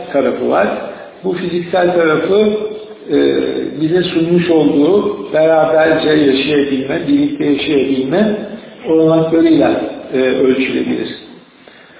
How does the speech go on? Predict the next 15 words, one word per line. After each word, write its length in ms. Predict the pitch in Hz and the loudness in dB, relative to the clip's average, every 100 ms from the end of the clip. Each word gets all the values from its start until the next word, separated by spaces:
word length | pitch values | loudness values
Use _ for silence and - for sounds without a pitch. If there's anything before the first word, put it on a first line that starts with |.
| - - - - - | -20 -20 -20 -20 -10
Şehir 400 | - 202 226 220 | -2 0 2 2
nedir 280 | 240 220 220 | 2 2 0
sorusunun 840 | 226 214 208 214 214 220 214 214 175 | 0 2 2 2 2 4 2 0 -4
ikinci 420 | - 202 202 220 196 | -2 -2 0 0 2
bir 300 | 190 - - - - - - - - - - | 2 2 -2 -6 -10 -14 -18 -20 -20 -20 -4
önemli 680 | 170 175 175 180 180 180 180 | 0 2 2 4 4 2 0
fiziksel 840 | 156 156 175 - 180 165 147 - | -2 -2 -4 -2 0 2 2 2
ölçülebilir 760 | 151 151 147 160 160 165 175 147 | 2 2 2 2 4 4 4 4
boyutu, 680 | 147 139 - 226 - - - - - - - - - - - _ - - | 4 4 4 4 2 0 -4 -10 -14 -18 -20 -20 -20 -20 -20 _ -20 -4
bunun 220 | 165 208 | 0 2
sosyolojik 640 | 214 180 175 180 180 180 165 | 4 4 4 4 4 2 0
açıdan 580 | 139 151 165 143 - - | 0 2 4 4 2 0
ele 160 | 151 151 | 2 2
alınmasıyla 840 | 147 143 139 - 143 131 123 - - - | 2 -2 -4 0 2 4 2 -2 -8 -8
olacaktır. 600 | 127 127 120 120 - 214 | -6 -2 -2 -4 0 0